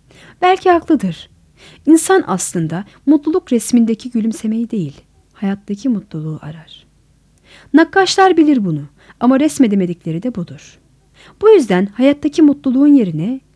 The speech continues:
görmenin mutluluğunu koyarlar. Resmedilemeyecek bu hikayeyi belki yazar diye bu yüzden anlattım oğlum Orhan'a. Hasan'ın ve Kara'nın bana yolladığı mektupları, zavallı Zarif Efendi'nin üzerinden çıkan mürekkebi dağılmış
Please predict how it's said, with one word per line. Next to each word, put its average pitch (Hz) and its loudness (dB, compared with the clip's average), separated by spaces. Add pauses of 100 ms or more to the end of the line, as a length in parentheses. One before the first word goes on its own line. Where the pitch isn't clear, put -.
görmenin 226 0
mutluluğunu 170 -6
koyarlar. - -18 (1160)
Resmedilemeyecek 330 2
bu 269 4
hikayeyi 190 0 (120)
belki 311 0
yazar 269 0
diye 160 -6 (260)
bu 359 6
yüzden 330 4
anlattım 254 -2
oğlum 160 -8
Orhan'a. 156 -12 (840)
Hasan'ın 370 4
ve 247 4
Kara'nın 240 2
bana 233 2
yolladığı 202 -2
mektupları, 156 -10 (640)
zavallı 359 4
Zarif 269 2
Efendi'nin 247 2
üzerinden 233 -2
çıkan 220 -6
mürekkebi 180 -4
dağılmış 170 -4